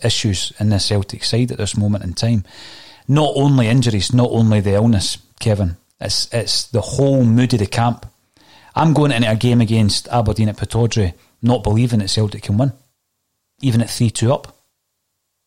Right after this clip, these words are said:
So that, that's as a fan. But what's happening at Celtic at this moment in time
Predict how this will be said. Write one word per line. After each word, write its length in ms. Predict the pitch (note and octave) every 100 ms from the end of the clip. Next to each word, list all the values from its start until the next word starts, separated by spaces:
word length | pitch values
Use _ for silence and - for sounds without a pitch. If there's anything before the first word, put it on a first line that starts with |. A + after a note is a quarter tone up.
| _
So 180 | - C3
that, 220 | C3 C#3
that's 320 | A#2+ A#2 - -
as 160 | A#2+
a 40 | G#2+
fan. 380 | - C#3 C3 - - - -
But 80 | A#2+
what's 320 | C3+ F3+ -
happening 320 | C#3 D3 B2
at 80 | G#2
Celtic 400 | C#3 C3 B2+ -
at 80 | B2
this 220 | A2+ A#2+
moment 220 | A#2 A2
in 80 | F#2+
time 340 | A#2 A#2 G2+